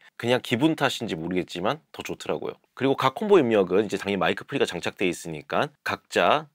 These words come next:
개인이 있습니다. 이 예쁜 빨간색 솔리스테이트 로직 믹서에 있는 그런 비슷한 노브이죠. 그 입력 레벨 미터가 있고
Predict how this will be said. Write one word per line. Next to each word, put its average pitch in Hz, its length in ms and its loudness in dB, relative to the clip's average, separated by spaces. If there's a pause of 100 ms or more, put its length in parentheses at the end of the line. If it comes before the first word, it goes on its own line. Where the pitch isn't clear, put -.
개인이 110 300 0
있습니다. 92 600 -2 (180)
이 107 140 0
예쁜 120 280 2
빨간색 135 460 4
솔리스테이트 156 520 0
로직 90 400 0
믹서에 101 400 0
있는 85 540 -4
그런 90 380 -4
비슷한 98 400 -2
노브이죠. 82 640 -2 (160)
그 160 160 2
입력 165 300 4
레벨 127 240 4
미터가 98 400 0
있고 101 440 2